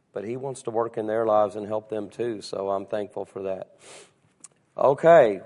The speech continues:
we are in the love series this month for the month of February, and oh, how important we have found the love of God in our lives to be, that it be active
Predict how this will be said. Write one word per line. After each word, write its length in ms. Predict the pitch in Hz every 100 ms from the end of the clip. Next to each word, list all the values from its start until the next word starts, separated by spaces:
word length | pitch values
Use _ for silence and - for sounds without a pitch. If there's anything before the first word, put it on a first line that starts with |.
| -
we 260 | 110 143 165
are 280 | 139 139 131
in 500 | 131 147 151 151 143 - _ _ _ _ _ _ _
the 160 | 120
love 720 | 135 135 135 151 180 185 160 147 -
series 800 | - 190 196 196 151 135 131 107
this 300 | 135 127 -
month 380 | 123 143 180 - - _
for 300 | 127 123 120
the 100 | 120
month 260 | 127 127
of 120 | 127 113
February, 800 | 139 131 135 135 139 151 165 160 - - _
and 640 | - 151 143 135 123 117 - - _ _ _ -
oh, 260 | 147 190
how 320 | 170 165 165 143
important 960 | 139 131 - 185 180 127 120 - - _ _ _ _ _
we 360 | 117 117 147 156
have 300 | 160 147 -
found 760 | 180 196 175 127 113 113 117 _ _ _ _ _ -
the 140 | 143
love 360 | 135 139 143 147
of 180 | 135 120
God 400 | 170 175 131 127
in 220 | 131 135
our 260 | 135 156
lives 600 | 151 175 185 123 120 117 -
to 120 | 147
be, 420 | 127 160 131 110
that 280 | 104 135 156
it 220 | 151 127
be 180 | 139 143
active 840 | 147 180 214 - 127 117 120 -